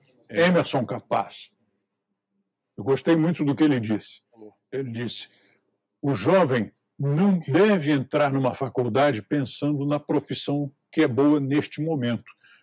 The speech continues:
porque ele vai terminar a faculdade daqui a quatro ou cinco ou seis anos, e o mundo gira muito rápido.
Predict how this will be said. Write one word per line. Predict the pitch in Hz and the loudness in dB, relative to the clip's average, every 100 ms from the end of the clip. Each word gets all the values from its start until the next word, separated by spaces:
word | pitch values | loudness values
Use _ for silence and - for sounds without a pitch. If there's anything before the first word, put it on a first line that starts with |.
| _ | _
porque | - - | -10 -2
ele | 165 156 | 2 4
vai | 160 | 4
terminar | 147 151 147 143 139 | 2 2 2 2 2
a | |
faculdade | 147 143 139 123 147 160 143 | 2 0 0 2 2 2 0
daqui | 151 139 147 | 0 2 0
a | |
quatro | - 175 175 160 | 2 2 2 0
ou | |
cinco | 131 - 135 143 | 0 -2 -4 -2
ou | |
seis | 131 139 127 120 | -2 0 0 2
anos, | 196 196 101 - _ _ _ _ _ _ _ - | 2 2 -2 -10 _ _ _ _ _ _ _ -4
e | 208 | 2
o | 226 | 4
mundo | 214 240 269 226 | 6 6 4 4
gira | 214 233 240 | 6 6 6
muito | 247 254 | 4 2
rápido. | 277 202 240 233 - 113 208 | 2 4 2 4 2 2 -2